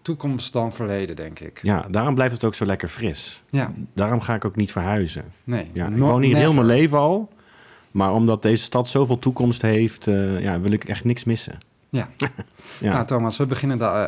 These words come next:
Speaker 1: aflevering met een klein mysterie.
Speaker 2: Oh.
Speaker 1: Het betreft onze luisteraars. Ik kan de, zien waar de luisteraars, eh, van onze podcast vandaan komen. Ehm, de eerste plek zal je niet verbazen, dat is Lelystad.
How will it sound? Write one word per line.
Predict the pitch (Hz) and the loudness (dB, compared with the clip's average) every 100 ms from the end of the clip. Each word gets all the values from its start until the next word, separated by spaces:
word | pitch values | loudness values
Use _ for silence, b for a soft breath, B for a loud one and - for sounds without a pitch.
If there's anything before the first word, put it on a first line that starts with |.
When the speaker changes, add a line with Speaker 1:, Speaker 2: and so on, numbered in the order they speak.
| - | -2
Speaker 1:
aflevering | 120 120 107 101 98 | -4 -2 -4 -4 -6
met | 101 | -6
een | 107 95 | -8 -8
klein | - 151 165 165 113 | -2 0 0 -2 -2
mysterie. | 104 90 - 104 101 104 175 180 B B B B B B - | -4 -4 -2 0 0 0 -2 -4 B B B B B B -8
Speaker 2:
Oh. | 135 127 - | -2 -2 -4
Speaker 1:
Het | - 139 | -6 -2
betreft | 139 151 135 156 | -2 0 -2 -2
onze | 127 120 98 | -4 -2 -2
luisteraars. | 98 101 90 - 76 69 - - | -2 -2 -4 -8 -10 -10 -10 -8
Ik | 139 | -4
kan | 143 135 127 | 0 0 0
de, | 113 95 90 87 117 - _ _ | 0 0 -2 -6 -10 -16 _ _
zien | - - 170 170 | -10 -2 0 2
waar | 127 107 | 2 0
de | 104 | 0
luisteraars, | 113 151 - 117 101 92 90 - | 0 -2 -4 -2 -2 -2 -4 -8
eh, | 92 | -8
van | - | -8
onze | 98 90 | -8 -8
podcast | - 123 - 101 | -10 -10 -8 -10
vandaan | 92 82 - 113 | -10 -10 -10 -6
komen. | 98 101 135 190 B B B B - | -4 -2 -2 -4 B B B B -12
Ehm, | 151 123 123 117 113 113 | -6 -2 -2 -2 -4 -4
de | 113 123 | -4 -2
eerste | 139 160 - | -2 -4 -4
plek | 123 110 - | -4 -4 -4
zal | 147 | -2
je | 160 | 0
niet | 175 156 | 0 -2
verbazen, | 131 101 98 110 156 | -2 -2 -2 -4 -4
dat | 147 127 | -4 -4
is | 95 - - | -6 -10 -12
Lelystad. | 113 107 110 107 - 170 175 - | -6 -2 -2 -4 -4 -6 -6 -12